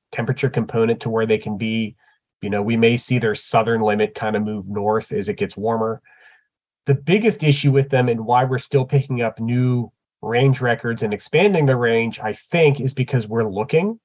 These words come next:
Because deer keds are on host most of the year and nobody's looking at dead deer for parasites,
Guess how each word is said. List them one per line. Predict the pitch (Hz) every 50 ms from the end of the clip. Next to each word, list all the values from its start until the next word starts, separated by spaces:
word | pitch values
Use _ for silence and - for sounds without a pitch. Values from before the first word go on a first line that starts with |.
| _ _ _ _ _ _ _ _ -
Because | 151 143 190 185 151
deer | 139 - 196 226 233
keds | - - 196 175 160 143 143 -
are | 139 139 139 139 135 135 -
on | 135 131 131 131
host | 131 131 135 139 139 139 - -
most | 107 107 120 135 139 - -
of | 131 113
the | 117 110
year | 98 104 131 165 156 123 113 113 113 -
and | - 117 110 104
nobody's | 101 110 120 123 135 131 123 120
looking | 120 127 127 - 135 123 117
at | 104 104 -
dead | 123 120 120 110 98
deer | - 120 123 123
for | - - -
parasites, | - - 160 151 135 - - 104 98 98 98 - - -